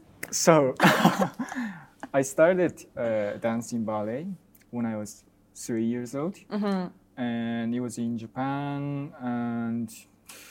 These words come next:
Speaker 1: the reason why I started, uh, dancing ballet was because at my home, home, uh, this, like, small ballet studio,
Speaker 2: Mm-hmm.
Speaker 1: балетная школа,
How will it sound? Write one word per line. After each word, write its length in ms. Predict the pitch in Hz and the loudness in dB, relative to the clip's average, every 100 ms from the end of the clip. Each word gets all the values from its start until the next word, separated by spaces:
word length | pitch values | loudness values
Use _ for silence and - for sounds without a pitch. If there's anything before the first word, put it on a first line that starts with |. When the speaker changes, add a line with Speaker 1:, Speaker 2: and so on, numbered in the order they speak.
| - - _ _ - | -20 -20 _ _ 2
Speaker 1:
the 120 | 165 | 6
reason 340 | 190 175 165 | 6 6 4
why 160 | 151 147 | 6 4
I 40 | |
started, 520 | 143 - 147 139 135 - - 135 | 4 6 6 6 0 -4 -4 2
uh, 520 | 127 127 123 123 123 | 2 4 2 0 0
dancing 520 | 123 127 127 131 123 | 0 0 0 -2 0
ballet 540 | 123 117 110 107 107 - _ _ _ - | 0 0 -2 -4 -8 -12 _ _ _ -6
was 360 | 127 127 117 | 0 0 0
because 540 | 120 - 127 117 - - - | -6 -2 0 0 -8 -10 -8
at 160 | - | -2
my 240 | 127 123 120 | 2 2 2
home, 340 | 151 165 160 - - | 0 -2 -4 -10 -8
home, 380 | 143 139 120 - _ | 0 0 0 -6 _
uh, 340 | 127 120 113 117 | -6 -2 -2 -2
this, 160 | 117 135 | -4 -4
like, 160 | 127 | -4
small 460 | - 139 127 120 - | -4 -2 -2 -2 -6
ballet 420 | 190 127 123 120 117 | -6 0 0 0 -4
studio, 480 | - 123 123 160 - _ - | -4 -4 -2 -4 -6 _ -2
Speaker 2:
Mm-hmm. 360 | 196 214 202 190 | 0 0 0 0
Speaker 1:
балетная 400 | 110 107 214 208 | -2 -4 -6 -8
школа, 380 | - 123 170 | -8 -6 -6